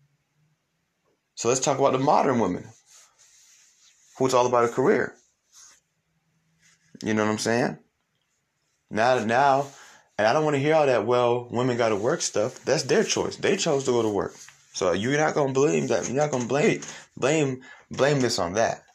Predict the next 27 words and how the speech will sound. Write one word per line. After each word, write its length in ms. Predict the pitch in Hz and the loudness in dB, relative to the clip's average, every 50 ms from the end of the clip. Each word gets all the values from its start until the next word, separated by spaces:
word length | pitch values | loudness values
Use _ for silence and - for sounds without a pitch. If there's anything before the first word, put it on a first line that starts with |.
| _ _ _ _ _ _ _ _ - | _ _ _ _ _ _ _ _ -8
because 540 | 107 107 - 113 101 98 95 90 - - - _ _ _ _ _ _ _ - | -8 -4 -2 -2 0 0 0 -2 -4 -4 -8 _ _ _ _ _ _ _ -8
you 120 | 104 120 | -6 -4
chose 380 | 123 - - 143 135 131 117 95 | -2 0 0 2 2 2 0 0
that. 180 | - 82 78 - | -2 -4 -2 -2
That's 160 | 95 110 - | -2 -2 -2
what 200 | 135 131 - - | -4 -6 -6 -4
you 80 | 135 | -2
guys 240 | 131 131 123 120 - | 0 0 0 0 -2
chose. 420 | - - - 135 117 98 85 - - | -4 -6 -4 -4 -4 -4 -4 -6 -8
That's 140 | - 101 | -10 -10
what 100 | 110 - | -10 -12
you, 80 | - 101 | -14 -8
that's 180 | 90 104 110 127 | -6 -6 -4 -4
what 100 | 117 107 | -6 -8
the 60 | 113 | -8
feminism 560 | - - 123 127 127 123 123 113 113 113 110 | -4 -4 -2 -2 -2 -2 -2 -2 -4 -6 -8
fought 380 | 110 - 120 120 107 - - - | -6 -4 -2 -2 -2 -2 -2 -2
for. 260 | 101 87 78 - - _ _ _ _ _ - _ _ _ _ _ _ _ _ _ _ _ _ _ _ _ _ _ _ _ _ _ _ _ | -2 -2 -2 -4 -8 _ _ _ _ _ -20 _ _ _ _ _ _ _ _ _ _ _ _ _ _ _ _ _ _ _ _ _ _ _
That's 160 | - 98 - 120 | -8 -6 -4 -2
what, 180 | 110 - - - - - - _ _ _ _ | -2 -4 -4 -8 -16 -20 -20 _ _ _ _
um, 320 | - 101 101 101 101 95 95 | -4 0 0 0 0 0 -2
in 80 | 101 | -4
the 80 | 98 92 | -6 -6
black 320 | - 98 113 123 - - | -2 -2 0 0 -2 -2
community, 300 | - 113 107 107 104 101 | -4 -4 -2 -2 0 0
the 200 | 98 87 - - | 0 0 -2 -2
independent, 580 | 117 117 113 - - - 131 127 120 107 117 | -2 -2 -2 -4 -4 -4 -2 -2 -2 -4 -6